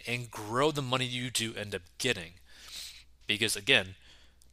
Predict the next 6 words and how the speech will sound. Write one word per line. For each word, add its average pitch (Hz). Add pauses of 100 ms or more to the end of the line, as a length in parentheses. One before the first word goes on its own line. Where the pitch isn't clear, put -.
(360)
this 113
is 117
probably 135
a 110
very 113 (1700)
questionable 127